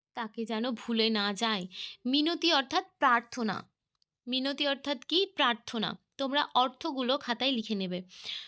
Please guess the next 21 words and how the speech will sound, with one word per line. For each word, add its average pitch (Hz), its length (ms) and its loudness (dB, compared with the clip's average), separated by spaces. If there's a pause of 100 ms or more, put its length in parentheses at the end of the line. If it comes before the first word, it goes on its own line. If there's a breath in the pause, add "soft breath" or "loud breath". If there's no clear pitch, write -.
(200 loud breath)
যদি 240 340 -4 (200)
তোমাদের 226 280 -2
প্রয়োজন 233 480 -2
বোধ 208 220 -4
হয়। 175 200 -4 (680 loud breath)
তবে 285 200 0
মিনতি 311 460 2
অর্থাৎ 269 340 0
হচ্ছে 285 200 0
প্রার্থনা 294 520 0
করছেন, 240 640 0 (680 loud breath)
মা, 214 320 2
বঙ্গমাতার 254 800 2
কাছে 233 560 0
যে 240 280 2
"সাধিতে 285 560 2
মনের 277 400 2
স্বাদ, 247 540 2
ঘটে 247 420 0
যদি 311 260 -2
পরমাদ, 254 680 2